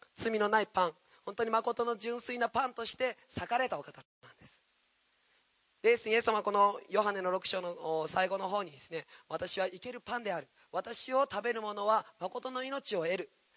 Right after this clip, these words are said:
私を食べる者は、あ、本当に私の命の中に生きるものである」というメッセージをですね、語っています。つまり、ここに杉越の祭りが書かれている、あ、杉越の祭りが近づいたと書かれている一節は、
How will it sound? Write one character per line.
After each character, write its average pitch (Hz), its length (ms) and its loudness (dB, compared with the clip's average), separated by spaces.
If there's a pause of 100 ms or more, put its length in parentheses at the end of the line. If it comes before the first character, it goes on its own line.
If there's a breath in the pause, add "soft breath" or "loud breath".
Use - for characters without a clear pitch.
(140)
私 240 380 -4
を 294 100 2
食 240 120 0
べ 247 100 2
る 240 80 -2
者 202 240 -2
は、 220 240 6 (140)
あ、 170 100 2
本 196 140 -2
当 240 100 -4
に 233 80 -2
私 226 340 0
の 262 140 -2
命 277 340 -8
の 220 60 -4
中 196 220 -4
に 190 80 -6
生 185 40 -8
き 233 120 -8
る 233 80 -4
も 226 100 -4
の 214 80 -6
で 214 80 0
あ 233 80 2
る」 220 120 -2 (200)
と 139 60 -20
い 131 40 -18
う 131 60 -18
メ 147 80 -10
ッ - 20 -16
セ 147 120 -8
ー - 40 -12
ジ 127 80 -16
を 127 60 -20
で 123 60 -20
す - 80 -16
ね、 143 80 -16
語 156 200 -10
っ 156 60 -10
て 139 100 -18
い - 20 -20
ま - 120 -20
す。 - 160 -20 (580 soft breath)
つ 233 100 -8
ま 233 100 4
り、 202 60 -2
こ 202 120 -14
こ 226 80 0
に 233 140 -6
杉 226 240 -6
越 226 320 -2
の 220 240 2
祭 196 260 -4
り 208 60 0
が 185 100 2
書 - 80 -10
か 208 80 2
れ 214 100 4
て 185 140 -4
い - 20 -4
る、 202 160 -8 (480 soft breath)
あ、 151 200 -4
杉 180 200 -18
越 202 200 -6
の 190 60 -4
祭 190 180 -4
り 185 60 -4
が 190 60 0
近 - 200 0
づ 202 160 -2
い 233 80 -8
た 175 120 -2
と - 120 -16
書 - 80 -16
か 165 100 -2
れ 160 100 -2
て - 100 -12
い - 20 -14
る 147 80 -12
一 151 120 -12
節 - 300 -12
は、 165 240 2